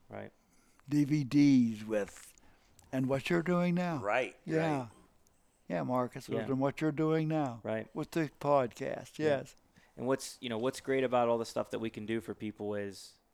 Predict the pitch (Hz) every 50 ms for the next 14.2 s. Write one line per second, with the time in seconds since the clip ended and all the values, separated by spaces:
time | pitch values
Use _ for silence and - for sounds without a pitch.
0 | _ _ - - - - 127 120 - - - - 123 123 123 123 110 110 110 104
1 | 101 104 - 110 101 - - 110 107 - - 104 95 - - _ _ _ _ -
2 | - 113 - - - 123 120 - 131 120 120 117 110 113 113 110 113 113 110 -
3 | - 117 110 - - 110 107 104 98 101 - - 107 107 110 107 101 95 - _
4 | _ _ _ _ _ _ _ _ _ - 113 120 127 135 135 135 131 117 113 110
5 | 107 - - 107 107 107 - 113 101 98 - - - - - - - - 101 90
6 | 90 82 - - - - _ _ - - 107 110 107 110 110 _ _ - 110 110
7 | 101 98 - - _ _ _ _ - 117 117 107 104 - - _ _ _ _ _
8 | _ _ _ _ _ _ _ - 123 - - - - 165 160 151 147 156 147 139
9 | 143 123 127 139 139 135 - - 113 123 135 135 135 131 135 120 127 123 123 123
10 | 120 120 127 127 123 - 127 120 120 117 104 - 113 117 120 117 - - 139 131
11 | - 127 120 120 120 117 117 117 113 - - 120 117 117 113 - - - - 123
12 | 117 113 110 - 135 117 107 110 104 101 123 120 123 123 110 110 110 107 107 107
13 | 101 98 - 107 107 107 107 107 104 _ _ - 120 113 104 117 110 - - 113
14 | 110 110 110 113